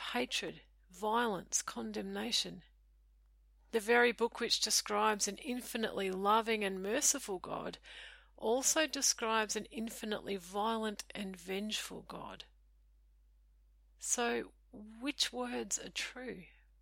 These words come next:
Well, in this same story, Jesus tells us, "Everything written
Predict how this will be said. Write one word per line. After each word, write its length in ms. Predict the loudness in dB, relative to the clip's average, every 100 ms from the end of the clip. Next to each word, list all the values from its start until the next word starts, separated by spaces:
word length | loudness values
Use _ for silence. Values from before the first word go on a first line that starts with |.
| _ _ _ _ _ _ _ _ _ _ _ -14 0
Well, 100 | 2
in 180 | 2
this 140 | 0 2
same 460 | 2 4 2 2
story, 640 | 0 0 -2 -6 -8 -10 -14 -12
Jesus 480 | -4 -2 -2 -4 -6
tells 300 | -6 -4 -4
us, 320 | -4 -6 -6 -10 -20 -20 -20 _ _ _ 0
"Everything 680 | 2 4 0 -4 -4 -4 -4
written 260 | -4 -4